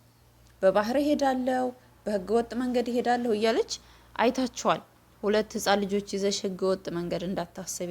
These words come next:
ወዴትም እንዳትሄጂ» እያልን ነበር እኛም። እና ወደ ሀገርም እንድትገባ አግዛት፣ እ፣ ከሆነ ሰላም ባለውለታው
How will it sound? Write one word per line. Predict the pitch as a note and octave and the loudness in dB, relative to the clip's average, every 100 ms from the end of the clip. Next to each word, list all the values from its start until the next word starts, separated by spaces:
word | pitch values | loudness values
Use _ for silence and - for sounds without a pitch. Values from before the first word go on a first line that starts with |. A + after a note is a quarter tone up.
| F3 | -6
ወዴትም | F3+ F3 F3 F3 F3+ | -4 -4 -4 -6 -6
እንዳትሄጂ» | F3 F3 F3 E3+ D#3+ E3 - - _ - - - | -4 -6 -6 -10 -8 -12 -12 -16 _ -20 -20 -12
እያልን | F#3 F#3+ A3 A#3+ | -4 0 0 0
ነበር | G3+ E3+ F3+ F3 | -2 -2 -4 -4
እኛም። | E3+ F3 F3 _ - - - | -4 -6 -10 _ -20 -18 -8
እና | A3+ C5+ | -6 0
ወደ | D#4 D#4 | 2 2
ሀገርም | F4 E4 E4 C4+ | 2 2 4 4
እንድትገባ | C#4 D4 D#4 D4 C#4 | 4 0 0 2 4
አግዛት፣ | C4+ A#3+ C4+ D4 D4 - G#3 | 4 2 2 4 4 0 -4
እ፣ | G3+ G3 F3+ - - - - | -2 -2 -6 -10 -20 -20 -4
ከሆነ | C#4+ D4+ D4 C#4 | 2 6 6 4
ሰላም | C#4 C4+ F#4+ C#5+ - _ _ _ _ _ _ _ _ _ _ _ _ _ _ _ _ - | 2 2 2 -2 -14 _ _ _ _ _ _ _ _ _ _ _ _ _ _ _ _ -4
ባለውለታው | G#3+ C#4 D#4+ D#4 C4 B3+ G3 | 4 6 6 6 4 2 -4